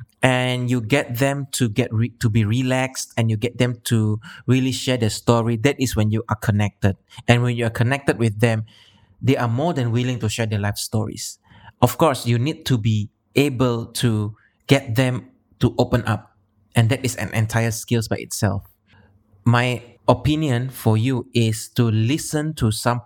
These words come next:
podcasts on YouTube. The top three that I really like is Valuetainment, Patrick Bet-David.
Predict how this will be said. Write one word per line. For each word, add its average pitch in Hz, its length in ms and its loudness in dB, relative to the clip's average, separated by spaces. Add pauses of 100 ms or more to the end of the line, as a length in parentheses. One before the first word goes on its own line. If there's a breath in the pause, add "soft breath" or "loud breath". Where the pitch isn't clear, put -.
podcasts - 800 0
on 110 180 4
YouTube. 113 500 0 (520 soft breath)
The 113 200 0
top 147 300 0
three 139 320 -2
that 117 160 -4
I 110 60 2
really 120 280 0
like 113 320 -2
is 107 380 0
Valuetainment, 113 920 0 (400 loud breath)
Patrick 120 420 -4
Bet-David. 113 640 0